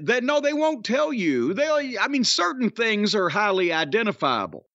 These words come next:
There's some peppers and some corn and some different vegetables that you can identify, and you know it's their, their excellent smoked, uh, barbecued chicken and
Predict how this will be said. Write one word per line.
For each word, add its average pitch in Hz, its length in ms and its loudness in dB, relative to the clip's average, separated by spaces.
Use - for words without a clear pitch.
There's 240 320 0
some 202 220 0
peppers 202 560 -2
and 185 160 0
some 170 180 0
corn 208 540 0
and 170 160 0
some 175 220 2
different 160 400 -2
vegetables 180 640 0
that 180 100 0
you 185 140 0
can 170 160 -2
identify, 156 680 0
and 220 100 0
you 208 120 2
know 254 260 0
it's 196 180 -2
their, 160 360 0
their 175 400 -2
excellent 185 540 0
smoked, 208 560 -2
uh, 175 100 2
barbecued 185 720 0
chicken 202 480 0
and 127 280 0